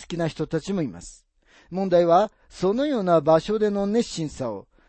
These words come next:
神様の霊が動いているのと取り違える人たちがいることです。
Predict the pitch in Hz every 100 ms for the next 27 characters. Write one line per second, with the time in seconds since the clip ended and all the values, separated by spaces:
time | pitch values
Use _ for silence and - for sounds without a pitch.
0 | _ 240 277 - 190 185 185 180 180 208
1 | 160 190 - 180 165 269 254 - 196 -
2 | 180 175 202 180 190 - 160 233 - 262
3 | 240 226 196 - 180 185 - 220 165 135
4 | 117 - - - -